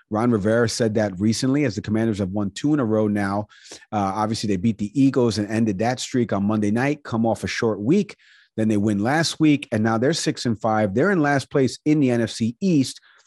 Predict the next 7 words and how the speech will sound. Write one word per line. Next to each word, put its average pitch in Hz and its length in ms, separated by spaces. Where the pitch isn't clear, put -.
but 117 160
they're 127 220
controlling 135 680
probably 156 460
their 117 180
own 117 160
destiny 110 540